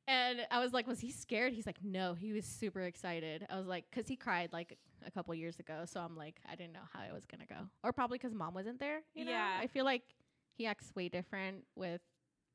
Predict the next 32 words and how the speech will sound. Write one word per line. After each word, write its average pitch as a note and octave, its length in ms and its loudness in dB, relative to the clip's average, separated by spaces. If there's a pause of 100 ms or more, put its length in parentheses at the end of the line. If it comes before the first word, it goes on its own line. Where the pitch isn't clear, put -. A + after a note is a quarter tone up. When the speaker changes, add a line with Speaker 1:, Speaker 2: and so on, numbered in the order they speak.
(260)
Speaker 2:
Does E4 240 2
he G#4 160 4
really? A#3 280 2
Speaker 1:
with A#3 60 0
Dad F#3+ 360 8
than G#3+ 100 4
he A3 100 0
does G3 220 0
with G3 160 -2
me, F#3 220 -2
because G#3 340 0
I E3+ 80 2
feel G#3+ 160 2
like F#3 140 2
with F#3 120 0
me, G3+ 140 0
he G3+ 100 2
would G3 140 4
have F#3 100 2
been, F3+ 140 2
like, F3+ 160 -4
crying. D3+ 400 -8 (240)
Speaker 2:
<laughs> - 720 -10
Speaker 1:
But, G#3+ 360 4 (840)
yeah. - 240 -4 (360)
So - 140 8
far, A#3 160 8
so G#3+ 220 4
good. F3+ 300 -2 (180)
So D#3+ 480 2
Speaker 2:
Oh, D#4+ 80 -8
Speaker 1:
I'm A3 160 8